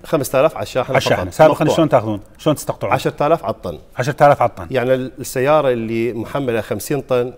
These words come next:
Speaker 1: يدفع خمسمائة ألف دينار
Speaker 2: مهم.
Speaker 1: سابقا.
Speaker 2: مهم.
Speaker 1: الآن يحمل خ-، خم-، خمسين طن، ستين طن،
Speaker 2: طيب.
Speaker 1: عشرين طن، يدفع مقطوعة
Speaker 2: طيب، ما أريد
Speaker 1: خمسة آلاف.
Speaker 2: أني أستغرق كثير.
Speaker 1: بس أكمل الفكرة،
Speaker 2: نعم، تفضل.
Speaker 1: أستاذ
Speaker 2: تفضل.
Speaker 1: العزيز.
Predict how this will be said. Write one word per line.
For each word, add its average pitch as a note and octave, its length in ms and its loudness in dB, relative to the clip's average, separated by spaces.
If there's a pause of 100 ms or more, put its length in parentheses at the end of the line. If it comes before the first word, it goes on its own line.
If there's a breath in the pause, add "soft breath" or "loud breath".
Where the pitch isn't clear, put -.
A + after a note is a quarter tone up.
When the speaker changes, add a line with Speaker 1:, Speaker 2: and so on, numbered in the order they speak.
(100)
Speaker 1:
يدفع C#3+ 220 -4
خمسمائة C3+ 460 -6
ألف D3+ 120 -2
دينار A2+ 300 -4
Speaker 2:
مهم. - 320 -8
Speaker 1:
سابقا. F2+ 380 0 (140)
Speaker 2:
مهم. G2+ 240 -8
Speaker 1:
الآن C#3+ 380 2 (100)
يحمل B2+ 380 -4
خ-، - 220 -10
خم-، A#2+ 440 -4
خمسين A2+ 360 -4
طن، D#3 240 2
ستين A#2+ 360 -4
طن، D3+ 220 0
Speaker 2:
طيب. - 100 -2
Speaker 1:
عشرين B2+ 220 0
طن، G#3 220 2 (340 loud breath)
يدفع G3 260 4
مقطوعة D3+ 360 0
Speaker 2:
طيب، F3 280 8
ما F#3 100 10
أريد G3 120 10
Speaker 1:
خمسة E3 160 6
آلاف. D#3+ 200 6
Speaker 2:
أني D3 180 4
أستغرق C3+ 400 0
كثير. - 120 2
Speaker 1:
بس F#3+ 80 6
أكمل E3 360 6
الفكرة، C3+ 260 2
Speaker 2:
نعم، A2 220 4
تفضل. A2 180 -4
Speaker 1:
أستاذ G2+ 240 -4
Speaker 2:
تفضل. F#2+ 120 -2
Speaker 1:
العزيز. F#2+ 420 -4